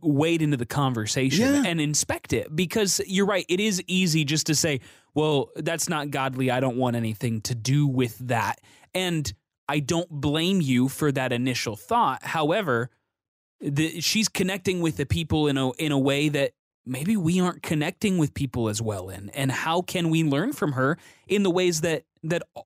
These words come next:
Speaker 1: are fair to take from?
Speaker 2: Yeah, and it, um, it's really important. And we're not in any way sanitizing or spiritualizing Taylor Swift.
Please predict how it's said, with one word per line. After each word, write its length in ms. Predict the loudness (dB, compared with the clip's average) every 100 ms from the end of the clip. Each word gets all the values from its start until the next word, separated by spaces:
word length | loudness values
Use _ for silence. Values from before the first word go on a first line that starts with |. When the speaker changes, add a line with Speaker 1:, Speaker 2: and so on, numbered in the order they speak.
| -2
Speaker 1:
are 260 | 2 2 0
fair 400 | -2 0 2 0
to 100 | -2
take 340 | -2 -2 -4
from? 360 | -4 -4 -4 -12 _ _ _ _ _ _ _ _
Speaker 2:
Yeah, 300 | -4 -2 -4 -2
and 140 | 0
it, 160 | 0 0
um, 240 | -4 -6 -4
it's 380 | -4 -2 -4 -2
really 460 | 0 2 0 -2 -2
important. 800 | -4 -4 -2 0 0 -2 -18 _ -2
And 280 | -2 -2 -6
we're 280 | 0 2 2
not 440 | 2 2 0 -2 _ _ _ _ _ -4
in 280 | 0 0 -2 -2
any 320 | 0 2 2
way 680 | 4 4 2 -2 -10 -16 -18 _ _ _ _ _ -10
sanitizing 920 | -4 0 0 0 0 2 2 2 -2
or 80 | -2
spiritualizing 920 | -2 -2 -2 0 0 2 0 -2 -8
Taylor 340 | -2 -2 0 -2
Swift. 520 | -4 -2 -4 -6